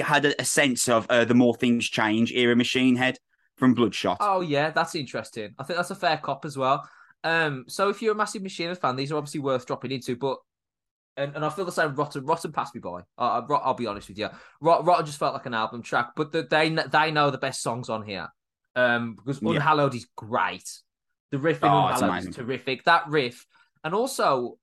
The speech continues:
Speaker 2: uh, underrated trope where bands, metal bands borrow from pop bands. The main riff, the one in the, the first real figure, that main riff, that classic groove, that being used for the chorus is sick. You never get that.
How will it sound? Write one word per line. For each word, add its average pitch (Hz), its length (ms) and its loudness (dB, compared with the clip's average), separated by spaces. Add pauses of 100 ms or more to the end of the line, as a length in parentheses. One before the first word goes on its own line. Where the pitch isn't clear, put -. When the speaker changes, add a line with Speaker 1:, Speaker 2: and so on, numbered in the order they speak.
(100)
Speaker 2:
uh, 143 240 -2
underrated 190 540 -2
trope 170 380 -2
where 160 140 -2
bands, 147 400 0
metal 147 200 -4
bands 120 260 -4
borrow 120 200 -8
from 123 180 -14
pop - 280 -8
bands. 127 400 -6 (320)
The 160 80 -4
main 185 440 0
riff, 127 480 -6 (280)
the 139 80 -4
one 143 240 0
in 139 100 -2
the, 135 100 0
the 139 140 -10
first 170 580 0
real 151 280 -2
figure, 101 400 -6
that 101 180 -6
main 117 220 -4
riff, 101 160 -12
that - 160 -16
classic - 440 -8
groove, 87 380 -10 (580)
that 156 280 2
being 185 280 0
used 175 280 -8
for 165 80 -12
the 151 100 -8
chorus 147 1000 -6 (380)
is 120 240 -10
sick. - 440 -8 (400)
You 147 120 -6
never 185 200 2
get 185 280 0
that. 143 260 -2